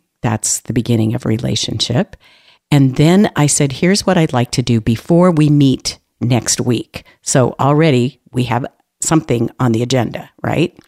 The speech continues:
"And I'd like you to check out these three things." And so they did. They came back the next week and they said, "You know, you could have told me that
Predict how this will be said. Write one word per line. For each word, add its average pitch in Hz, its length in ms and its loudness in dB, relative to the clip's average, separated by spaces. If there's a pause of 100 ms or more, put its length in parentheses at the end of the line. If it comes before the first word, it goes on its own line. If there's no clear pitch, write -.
(680)
"And 131 300 2
I'd 135 220 -2
like 139 240 0
you 147 80 2
to 143 80 0
check - 300 -2
out 120 300 0 (320)
these 156 320 2
three 131 240 2
things." - 600 -6 (1000)
And 120 460 2
so 135 320 2
they 151 140 2
did. 139 480 0 (260)
They 127 80 0
came 131 260 -2
back 127 260 -2
the 160 80 -2
next 156 340 0
week 120 460 -4 (680)
and 135 180 2
they 135 140 2
said, 127 440 -2
"You 151 80 4
know, 151 100 4
you 156 180 4
could 202 240 0
have 208 120 0
told 143 380 0
me 117 440 0 (580)
that 117 420 0